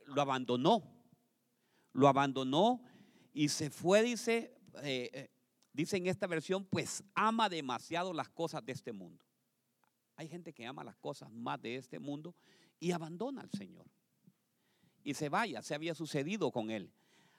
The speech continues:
Había, eh, partido, se había ido y, y, y de seguro, me imagino, nosotros, hay muchas personas que vienen a la iglesia y poco a poco, eh, de tanto, eh, ver la, la, lo-, los, los acontecimientos que hay,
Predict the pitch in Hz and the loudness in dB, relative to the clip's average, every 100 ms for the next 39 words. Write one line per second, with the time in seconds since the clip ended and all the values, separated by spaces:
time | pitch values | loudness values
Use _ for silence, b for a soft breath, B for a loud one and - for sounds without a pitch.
0 | b - 120 151 170 156 139 127 135 120 | b -8 -4 0 2 2 2 0 -2 -4
1 | 110 - 113 - 147 185 185 165 120 120 | -2 0 -2 -2 -4 -2 -2 -2 -4 -2
2 | 143 135 151 202 180 156 139 143 143 160 | 0 0 0 0 0 0 -2 -4 -4 2
3 | 147 135 143 147 202 160 - B B 151 | 2 2 -2 2 2 2 -2 B B -2
4 | 147 - 175 196 151 139 165 160 175 - | -2 -4 -4 -4 -4 -4 -4 -4 -6 -8
5 | - 147 170 185 170 156 120 147 147 135 | -8 -6 -6 -8 -10 -10 -10 -8 -10 -8
6 | 123 135 151 135 110 101 131 190 226 226 | -8 -6 -6 -8 -10 -6 -4 -4 -6 -16
7 | b b b b 156 127 180 175 - 208 | b b b b -10 -8 -6 -6 -2 -4
8 | 220 180 117 b b - 127 123 123 123 | -2 -6 -8 b b -8 -8 -6 -6 -6
9 | - 160 190 165 170 139 127 107 104 104 | -6 -8 -8 -10 -10 -8 -10 -14 -20 -20
10 | 117 104 160 190 165 147 127 117 113 120 | -14 -6 -4 -4 -8 -12 -10 -10 -10 -12
11 | 110 120 107 147 139 135 139 123 139 143 | -12 -12 -12 -4 -4 -4 -6 -6 -6 -6
12 | 131 139 - 120 117 156 180 - 147 - | -4 -6 -6 -6 -4 -2 -4 -10 -14 -12
13 | 117 120 180 240 | -8 -4 -4 -4